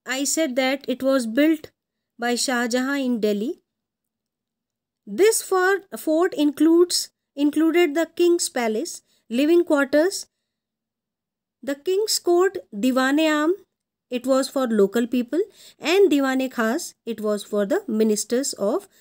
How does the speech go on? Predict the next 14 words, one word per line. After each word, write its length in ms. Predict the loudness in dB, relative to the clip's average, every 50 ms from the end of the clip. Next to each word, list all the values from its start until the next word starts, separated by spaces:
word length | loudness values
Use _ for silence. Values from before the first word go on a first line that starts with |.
| _ _ _
the 200 | -8 -6 -6 -6
king. 360 | -4 -4 -4 -6 -6 -8 -12 -20 _ _ _ _ _ _ _ _ _ _ _ _ _ _ _ _ _ _ _ _ _ _ _ _ _ _ _ _ _ _ _ _ _ _ _ _ _ _ _ _ _ _ _ _ _ _ _ _ _ _ _ _ _ _ _ _ _ _ _ _ _ _ _ _ _ _ _ _ _ _ _ _ _ _ -12
This 180 | -10 -8 -6
is 120 | -4 -2 -2
the 100 | -2 -2
picture 460 | 0 -2 -4 -2 0 0 2 2 2
of 240 | 0 0 -2 -4 -4
Red 280 | 0 0 0 0 0
Fort. 400 | -4 -6 -4 -2 -2 -4 -6 -10 _ _ _ _ _ _ _ _ _ _ _ _ _ _ _ _ _ _ _ _ _ _ _ _ _ _ _ _ _ _ _ _ _ _ _ _ _ _ _ _ _ _ _ _ _ _ _ _ _ _ _ _ _ _ _ _ _ _ _ _ _ _ _ _ _ _
Now 280 | -6 -4 -2 0 -2 -2
Hawa 360 | -2 -2 0 2 2 2 2
Mahal. 380 | 2 0 -2 -6 -10 -14 -18 -20 _ _ _ _ _ _ _ _ _ _ _ _ _ _ _ _ _
Hawa 320 | -6 -2 0 2 4 4 6
Mahal 280 | 4 4 4 2 2